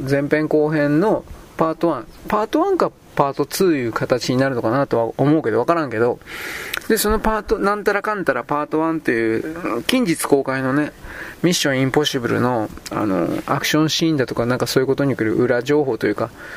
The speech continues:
それらの、あの、短い動画五分ぐらいあった後、なんか十五分のもあったけど、俺はそれ見てない。あの、俺、俺にとっては二分だったか三分だったか。で、その中で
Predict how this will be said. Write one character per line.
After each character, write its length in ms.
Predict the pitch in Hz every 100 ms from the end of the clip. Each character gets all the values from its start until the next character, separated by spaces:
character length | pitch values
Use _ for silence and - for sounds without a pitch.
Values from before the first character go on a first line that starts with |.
| - - -
そ 160 | -
れ 120 | 156 165
ら 140 | 131
の、 280 | 135 135 113 -
あ 140 | 120
の、 260 | 113 90 90
短 380 | 110 135 131 143
い 60 | 113
動 160 | 117
画 140 | 120 113
五 140 | 135
分 160 | 143 143
ぐ 60 |
ら 140 | 127 123
い 40 | - -
あ 80 | 139
っ 60 |
た 160 | - 123
後、 160 | 135
な 160 | 131 131
ん 40 |
か 60 | 120
十 220 | 123 147
五 100 | 160
分 140 | 175 139
の 100 | 120
も 100 | 117
あ 40 |
っ 40 |
た 100 | 127
け 60 | 117
ど、 80 | 110
俺 120 | 135 135
は 40 |
そ 120 | 156
れ 60 | 131
見 120 | 131
て 120 | 117
な 180 | 110 107
い。 80 | - - - - -
あ 140 | 135 135
の、 380 | 131 120 120 117 127 - - - - - - - - 180 -
俺、 200 | 143 139
俺 200 | 160 170
に 60 | 165
と 60 |
っ 20 |
て 40 | 131
は 40 |
二 80 | 165
分 120 | 165
だ 80 | 127
っ 20 |
た 80 | 117
か 60 | 117
三 180 | 151
分 140 | 131 117
だ 60 |
っ 40 | 101
た 80 | 101
か。 80 | 104 - - - - - -
で、 100 | -
そ 100 | 147
の 80 | 170
中 260 | 190 208 170
で 340 | 165 151 123